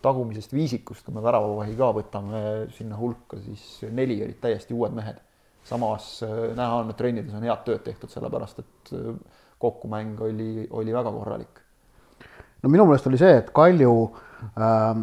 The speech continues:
Speaker 2: kasutas või tarvitas oma selle, nõnda öelda, emotsioonivaru täielikult ikkagi sel superkarika finaalil, mis nädal aega varem toim-, viis päeva varem toimus, ära. Ja,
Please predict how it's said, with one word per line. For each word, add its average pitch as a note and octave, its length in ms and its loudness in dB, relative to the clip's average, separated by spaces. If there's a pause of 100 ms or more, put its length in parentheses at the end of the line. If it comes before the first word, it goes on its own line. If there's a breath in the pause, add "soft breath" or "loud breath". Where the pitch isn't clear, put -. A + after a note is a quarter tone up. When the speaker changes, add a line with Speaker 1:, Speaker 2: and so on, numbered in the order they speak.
(340)
Speaker 2:
kasutas D#3+ 640 6 (680 soft breath)
või A#2+ 100 0
tarvitas D#3+ 600 10
oma A#2 520 4
selle, A2+ 320 -2
nõnda A#2 260 -2
öelda, A#2 160 0
emotsioonivaru C3 1000 4 (520 soft breath)
täielikult A#2 840 2
ikkagi A#2 380 -4
sel A#2 380 -2
superkarika A2+ 720 -2
finaalil, C#3 440 2
mis G#2+ 160 -8
nädal B2+ 260 0
aega G#2+ 180 -2
varem C3 260 0
toim-, A2 220 -4
viis C#3 240 -4
päeva G#2 200 -4
varem C3 240 0
toimus, G#2 320 -4
ära. C#3 260 2 (560 loud breath)
Ja, G#2+ 180 -4